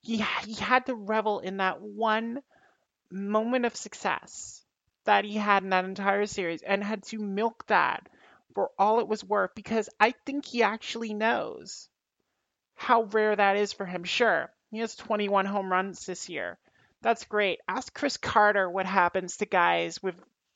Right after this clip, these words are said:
terrible batting averages and propensities for striking out. And you get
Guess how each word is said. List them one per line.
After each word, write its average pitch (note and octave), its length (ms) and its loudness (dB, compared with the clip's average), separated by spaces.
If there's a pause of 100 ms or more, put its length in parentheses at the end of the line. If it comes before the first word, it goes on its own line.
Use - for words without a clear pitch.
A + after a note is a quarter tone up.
terrible F#3+ 560 2
batting F#3 400 2
averages E3 500 0
and E3+ 100 -6
propensities F#3+ 680 -4
for G#3 120 -2
striking F#3+ 500 -2
out. E3 340 2 (960)
And F3+ 520 -2 (420)
you F#3+ 220 -8
get F#3+ 320 2